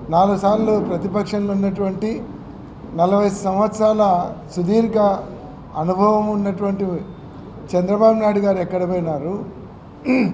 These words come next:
ఈ రాష్ట్రాన్ని అరాచక పాలన చేస్తూ ఉన్నారు. ఆయన పీఏ ఆమె కారులో ఉన్నాడని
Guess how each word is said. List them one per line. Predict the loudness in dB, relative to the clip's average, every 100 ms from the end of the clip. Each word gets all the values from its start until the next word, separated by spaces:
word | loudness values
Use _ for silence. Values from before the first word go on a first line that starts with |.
| -4 -14 -18 -18 -6
ఈ | -2
రాష్ట్రాన్ని | 4 6 6 4 2 2 0 -2 -6 -14 -18 -20 -14 -4
అరాచక | 4 6 6 4 2
పాలన | 4 2 2 2 0 -2
చేస్తూ | -4 0 0
ఉన్నారు. | 0 -2 -4 -6 -16 -18 -16 -16 -16 -16 -18 -18 -20 -20 -20 -20 -20 -20 -20 -8 2
ఆయన | 4 4
పీఏ | 0 -2 -2 4 8 8 8
ఆమె | 4 4 4 2
కారులో | 4 4 4 2
ఉన్నాడని | 2 2 2 0 -4